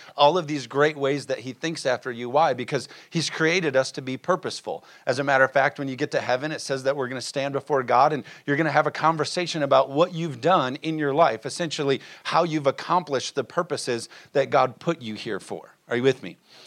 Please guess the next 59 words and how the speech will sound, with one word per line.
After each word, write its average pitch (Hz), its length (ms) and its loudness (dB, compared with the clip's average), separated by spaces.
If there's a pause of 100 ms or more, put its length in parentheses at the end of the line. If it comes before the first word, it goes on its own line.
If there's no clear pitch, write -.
(180)
And 143 180 0
so 151 440 6
if 156 200 -4
God 185 300 8
has 156 240 2
great 127 220 0
purposes 123 500 -4
and 120 100 -6
great 127 200 0
plans 120 280 -10
for - 120 -8
you, 127 120 0 (240)
how 185 80 -4
many 175 100 2
know 151 120 4
that's 143 180 0
something 131 360 -4
we 160 180 -2
need 127 180 -2
to 123 60 -2
pay 123 200 -2
attention 120 440 -6
to? - 200 -14 (260)
It's 127 120 -4
something 139 360 -2
we 151 160 0
need 143 180 0
to 139 80 -4
be 131 120 -6
thoughtful 123 500 0
of, 87 180 -4
is 101 160 -6 (220)
what 151 180 6
are 160 80 2
my 147 160 6
purposes? 135 560 -2
What 143 180 4
does 151 180 -2
God 139 200 4
have 127 260 -4
for 123 100 -8
me? 113 140 -8
And 110 80 -8
how 127 200 0
do 143 80 0
I 139 80 4
steward 151 520 -2 (220)
and 131 240 -4
manage 139 420 -2
those 117 240 -2
things 117 320 -8
in 120 120 -8
this 113 200 -10
world 123 240 0
that 123 140 0
we 110 80 -4
live 113 240 -4
in? 104 120 -6
Psalm 131 340 0